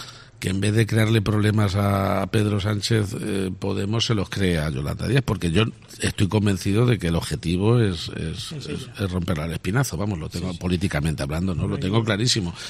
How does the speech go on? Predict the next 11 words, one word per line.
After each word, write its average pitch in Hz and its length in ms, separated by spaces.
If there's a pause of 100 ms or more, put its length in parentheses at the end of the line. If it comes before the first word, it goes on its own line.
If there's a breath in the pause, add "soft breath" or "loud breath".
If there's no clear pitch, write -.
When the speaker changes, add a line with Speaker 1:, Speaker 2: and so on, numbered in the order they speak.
(140 loud breath)
Speaker 1:
No 85 80
hay 78 60
nada, 71 220
vamos, 104 260
salta 87 240
a - 20
la 90 80
vista. - 320 (1120 loud breath)
Eh, - 300
mm, 151 1200
eh, 156 180